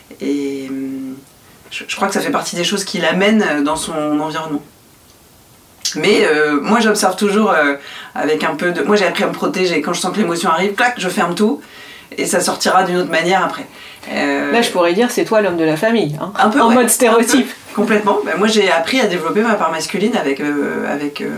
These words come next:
Speaker 1: ma famille, dans la manière dont j'ai grandi. Parce que mes émotions n'étaient pas accueillies. Donc, je les ai,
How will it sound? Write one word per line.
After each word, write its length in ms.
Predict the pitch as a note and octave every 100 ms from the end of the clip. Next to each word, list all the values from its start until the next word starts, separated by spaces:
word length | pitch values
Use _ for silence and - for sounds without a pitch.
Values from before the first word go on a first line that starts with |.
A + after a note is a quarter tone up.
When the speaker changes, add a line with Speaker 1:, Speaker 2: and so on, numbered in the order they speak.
| C3+
Speaker 1:
ma 120 | -
famille, 360 | D3 D3+ A3+ - - - - - -
dans 100 | D#3
la 80 |
manière 260 | D#3 D#3+ E3
dont 380 | D#3 D3 C#3+ C#3+
j'ai 100 | C#3+
grandi. 340 | C#3+ D3+ B3 - - - -
Parce 120 | F3
que 80 | A#3
mes 160 | G#3+ G#3
émotions 260 | G#3 G#3
n'étaient 140 | A3+ G#3+
pas 120 | F#3
accueillies. 500 | F3+ G#3 G#3 A3 - - - - -
Donc, 140 | -
je 160 | - -
les 200 | C3 C3
ai, 580 | - - B2+ C3 -